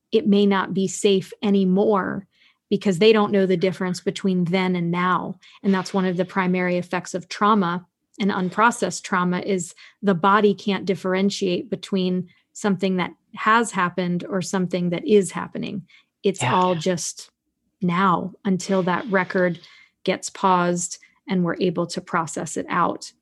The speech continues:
Speaker 1: And then
Speaker 2: Mm.
Speaker 1: there can be that release and we can differentiate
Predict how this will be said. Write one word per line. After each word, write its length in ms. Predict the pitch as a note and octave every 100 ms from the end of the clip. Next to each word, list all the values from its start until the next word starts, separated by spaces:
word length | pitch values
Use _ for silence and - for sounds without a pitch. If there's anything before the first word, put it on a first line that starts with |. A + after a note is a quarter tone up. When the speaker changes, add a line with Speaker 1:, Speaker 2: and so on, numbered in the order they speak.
| _
Speaker 1:
And 180 | F#3+ F3+
then 120 | F3
Speaker 2:
Mm. 20 |
Speaker 1:
there 120 | F3 F3+
can 160 | G3
be 120 | F#3 F#3
that 200 | F3 E3+
release 500 | G3+ F#3+ G3 F#3 -
and 80 | F#3
we 120 | F#3
can 180 | F#3 F3+
differentiate 840 | F3+ - F#3+ F#3+ - - -